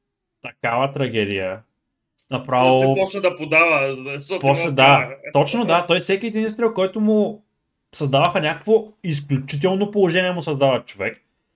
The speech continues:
Speaker 2: Нищо.
Speaker 1: И той би над вратата, пет метра над вратата, примерно, от дуспата. А, отстрани, близо до малкото наказателно поле, се бави половин час, докато се нагласи топката и ритне топката,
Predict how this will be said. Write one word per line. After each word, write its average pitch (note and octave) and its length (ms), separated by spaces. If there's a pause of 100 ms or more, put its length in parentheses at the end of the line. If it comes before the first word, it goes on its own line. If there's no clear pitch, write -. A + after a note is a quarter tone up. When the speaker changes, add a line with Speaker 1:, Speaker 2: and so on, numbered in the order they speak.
(160)
Speaker 2:
Нищо. - 260 (440)
Speaker 1:
И D3 200
той E3+ 220
би D#3 200
над F#3 180
вратата, D3 440
пет C3+ 200
метра A2 260
над G2+ 140
вратата, G2 380
примерно, G#2+ 380
от - 140
дуспата. A2+ 640 (540)
А, B2+ 440
отстрани, D3 640 (320)
близо E3+ 260
до F3+ 140
малкото E3+ 400
наказателно E3 480
поле, C#3+ 220
се C#3+ 180
бави D3 280
половин C#3+ 300
час, D3+ 240
докато D3+ 240
се - 120
нагласи B2 360
топката D3 400
и C3 80
ритне C#3+ 260
топката, C#3+ 500